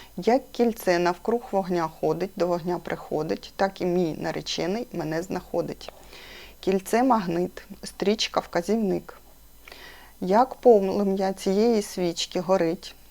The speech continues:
так яскраво кохання між нами спалахне та не згасне. Слово моє міцне, так тому й бути, да буде так». Так. Так ви кажете дев'ять разів. Е, потім,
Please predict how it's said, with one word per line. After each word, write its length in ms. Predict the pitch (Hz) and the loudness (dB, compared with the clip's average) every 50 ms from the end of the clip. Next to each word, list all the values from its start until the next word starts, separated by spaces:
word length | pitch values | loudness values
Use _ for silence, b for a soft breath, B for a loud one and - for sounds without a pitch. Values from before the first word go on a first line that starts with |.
| - - - | -20 -2 2
так 280 | - 220 247 240 - | 4 4 4 4 2
яскраво 600 | 214 196 - - - - 190 180 175 175 175 196 220 | 0 0 0 -4 -2 2 4 6 6 6 4 2 -2
кохання 560 | - - 190 - - 190 180 180 190 208 226 | -2 -4 -6 -2 0 2 2 2 2 0 0
між 220 | 220 185 175 180 | 0 -2 -2 -2
нами 300 | 180 170 165 175 190 196 | -2 0 0 0 0 -2
спалахне 580 | 190 - - 185 175 170 170 - - 175 180 202 | -4 -4 -2 -2 0 0 -2 -2 -2 -2 -2 -2
та 120 | 196 - | -2 -2
не 140 | 196 185 185 | -2 -2 -2
згасне. 480 | 185 190 160 165 165 165 - - - - - - - B B B B B B B B | -4 -4 -6 -6 -6 -6 -8 -12 -12 -12 -14 -16 -20 B B B B B B B B
Слово 500 | - - - 208 220 226 208 185 185 175 | -10 -4 0 4 4 4 4 4 4 2
моє 260 | 175 175 175 170 165 | 2 2 2 2 2
міцне, 540 | 160 151 156 160 - - 160 160 170 208 247 247 - - | 0 -2 -4 -6 -6 -4 -4 -2 -2 -2 -4 -6 -8 -4
так 220 | - 160 185 185 | -2 -2 -2 -2
тому 280 | - - - 170 160 151 | -4 -6 -6 -4 -4 -4
й 40 | 151 | -4
бути, 360 | 156 156 160 180 190 - 247 | -4 -4 -4 -4 -2 -2 -2
да 120 | 226 190 | 0 -2
буде 280 | 170 170 165 170 170 175 | -2 -2 -2 -4 -4 -4
так». 340 | 175 - 160 165 156 - - - - - - - - - - - - - - - - - - - - - - - - - - - - - - - - - - - - - - - - - - - - - - - - - - - B B B B B B B B B | -4 -2 -4 -4 -4 -8 -18 -20 -20 -20 -20 -20 -20 -20 -20 -20 -20 -20 -20 -20 -20 -20 -20 -20 -20 -20 -20 -20 -20 -20 -20 -20 -20 -20 -20 -20 -20 -20 -20 -20 -20 -20 -20 -20 -20 -20 -20 -20 -20 -20 -20 -20 -20 -20 -20 -20 B B B B B B B B B
Так. 340 | - - - - - - - - - 190 - - - - - - - | -14 -14 -14 -14 -16 -18 -20 -20 -20 -20 -20 -20 -20 -18 -14 -4 2
Так 260 | - 240 311 339 - | 2 2 2 2 2
ви 60 | 226 | 2
кажете 460 | 214 - 214 240 233 226 208 - - 180 | 4 6 6 6 6 4 0 0 0 2
дев'ять 360 | 170 180 190 196 196 190 - | 4 4 4 4 2 -2 -2
разів. 480 | - 175 165 170 165 156 175 180 226 - - - - - - - - - - - - B B B B B B B B B B B B | -2 -2 -2 -2 -2 -2 -2 -2 -2 -4 -6 -14 -20 -20 -20 -20 -20 -20 -20 -20 -20 B B B B B B B B B B B B
Е, 260 | - 175 175 180 175 175 - | -4 -2 0 0 -2 -2 2
потім, 640 | - 226 214 180 170 170 - - 208 226 262 285 | 4 6 8 8 6 6 2 -2 0 0 0 -2